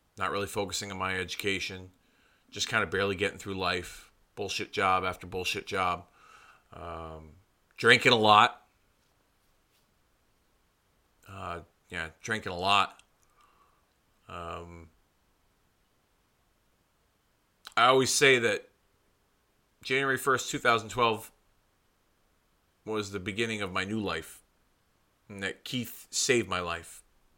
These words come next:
my guardian angel. Um,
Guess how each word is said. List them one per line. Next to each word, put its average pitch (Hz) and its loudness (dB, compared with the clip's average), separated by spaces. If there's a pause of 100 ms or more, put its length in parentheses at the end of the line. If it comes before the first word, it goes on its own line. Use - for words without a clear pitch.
my 98 -4
guardian 107 2
angel. 87 -10 (1600)
Um, 87 -12